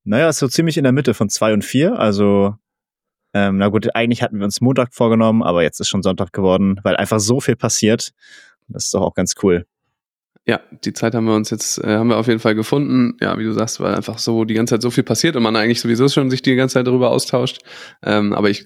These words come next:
Speaker 2: schätze, wahrscheinlich haben viele vermutet, dass wir, ähm, dann eher so gar keine Folge mehr veröffentlichen, oder? <laughs> Oder dann in zwei Wochen die nächste, so wie es, äh,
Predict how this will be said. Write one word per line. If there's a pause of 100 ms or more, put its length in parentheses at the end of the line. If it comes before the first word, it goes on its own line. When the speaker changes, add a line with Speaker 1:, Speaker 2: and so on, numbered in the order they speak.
(140)
Speaker 2:
schätze,
wahrscheinlich
haben
viele
vermutet,
dass
wir, (540)
ähm,
dann
eher
so
gar
keine
Folge
mehr
veröffentlichen,
oder? (320)
<laughs>
Oder
dann (300)
in
zwei
Wochen
die
nächste, (240)
so
wie
es,
äh,